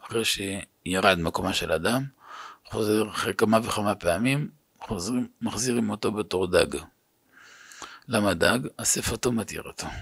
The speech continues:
הוא לא צריך. גם גדל במקום טהרה במים. גם מכוסה. ונסתר. גם שם לא תיקן מערכים. לכל גלגול זה הערכים שלו. הגלגול של אדם זה לא גלגול של בהמה. בהמה זה לא,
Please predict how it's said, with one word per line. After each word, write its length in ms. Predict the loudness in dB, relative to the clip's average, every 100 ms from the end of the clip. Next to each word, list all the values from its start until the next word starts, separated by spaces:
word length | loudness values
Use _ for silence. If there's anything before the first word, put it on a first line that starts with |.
| -16 _ _ _ _ -6
הוא 120 | 0 0
לא 60 |
צריך. 400 | 0 -2 -4 -10 _ _ -6
גם 160 | 0 2
גדל 260 | 2 0 -4
במקום 300 | -2 -4 -2
טהרה 400 | 0 2 0 -2
במים. 400 | -6 -8 -10 -12 _ _ _ _ -10 -8
גם 120 | -4
מכוסה. 420 | -6 -4 -6 -8 -14 _ _ _ _ -4
ונסתר. 460 | 0 0 0 -2 -2 _ _ _ -20 -18 -18 -16 -20 -20 -10 0
גם 120 | 4
שם 220 | 4 4 4
לא 80 |
תיקן 340 | 2 0 2 4
מערכים. 640 | 8 6 6 0 -2 -4
לכל 320 | -4 0 0
גלגול 400 | 2 4 4 4
זה 160 | 2 2
הערכים 380 | 2 0 0 0
שלו. 340 | 0 0 -2 -6 -12
הגלגול 400 | -6 -4 -2 -2
של 200 | 0 0
אדם 300 | 2 0 2
זה 120 | 2
לא 80 | 2
גלגול 280 | 0 0
של 140 | 0 0
בהמה. 460 | 2 2 2 0
בהמה 360 | -2 -4 -4 -6
זה 100 | -6
לא, 160 | -6